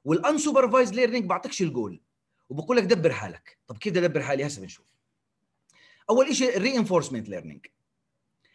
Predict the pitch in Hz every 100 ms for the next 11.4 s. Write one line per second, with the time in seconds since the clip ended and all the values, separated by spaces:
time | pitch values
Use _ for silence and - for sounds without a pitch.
0 | _ 135 190 240 269 240 254 165 - 208
1 | 175 226 - 226 175 170 196 202 185 202
2 | 170 196 165 - 208 190 190 208 196 -
3 | 175 147 135 104 85 _ - 185 123 95
4 | - _ _ _ 151 160 285 240 190 185
5 | 143 117 127 226 226 180 147 143 - _
6 | _ - 170 247 208 170 185 165 226 254
7 | 202 220 208 233 190 180 170 147 131 -
8 | 117 104 - _ _ _ _ _ _ _
9 | _ 165 175 277 294 277 262 233 233 220
10 | 208 202 175 190 165 160 147 151 208 208
11 | 214 226 220